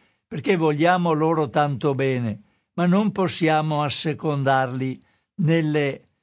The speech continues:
scelte di questi prodotti, avallando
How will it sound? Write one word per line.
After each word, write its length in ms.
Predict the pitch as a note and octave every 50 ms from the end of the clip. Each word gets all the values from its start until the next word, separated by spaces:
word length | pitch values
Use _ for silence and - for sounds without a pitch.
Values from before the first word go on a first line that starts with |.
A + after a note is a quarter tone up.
| _ _ _
scelte 540 | - - - G3 F#3+ F3+ E3+ B2+ D#3+ D3+ C#3+
di 140 | C3 C#3+
questi 440 | - - D#3+ E3 E3 D#3+ - E3 D#3
prodotti, 840 | A2+ - D#3 D3 C#3+ B2 C3+ C3+ B2+ G2+ - - D#3 E3+ F3+ - - _ _ _ _ _ _ _ _ _ _ _ _ _ _ _ _
avallando 1080 | _ F3+ F#3+ F3+ G3 G3 F#3 F3 E3 E3+ E3 E3+ E3+ E3 D#3+ D3+ E3 D#3 D3+ - - _